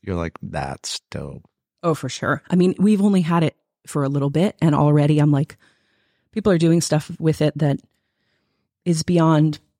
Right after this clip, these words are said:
Speaker 2: what I initially thought about. And my first thought, of course, was to, <laughs> was to return it to beer <laughs> on some level, to think about it in highballs or, you know, we made a Humulus Paloma.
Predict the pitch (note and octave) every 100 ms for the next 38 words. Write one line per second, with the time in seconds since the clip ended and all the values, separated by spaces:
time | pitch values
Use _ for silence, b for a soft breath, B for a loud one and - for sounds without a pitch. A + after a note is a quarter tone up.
0 | _ _ _ _ _ - F#3 D#3+ D#3+ F#3
1 | G3 F#3+ G#3 G#3+ A3 A3+ A3+ A#3 C#4+ E3+
2 | D3 - D#3+ _ _ _ _ _ _ -
3 | F#3 G3 A3 G#3+ - F#3 F#3 - - E3+
4 | - D#3 D3 - - - - G#3 - F3+
5 | F3+ - F3+ F#3+ - C#3+ D3 F3+ F#3 -
6 | G#3+ G3+ B3 G3 G3+ G#3 A3 B3 B B
7 | B B B - F3+ G3 F#3 F3 E3 D#3+
8 | D#3+ - D3+ D3 D3+ D3 - D3 C#3+ C#3
9 | C#3 - D3+ C#3 C3+ C#3 - D#3 C#3 D3
10 | D3 C#3+ C#3 C#3+ - - E3 D3+ D3 C#3+
11 | - - D3+ D3 D3 D#3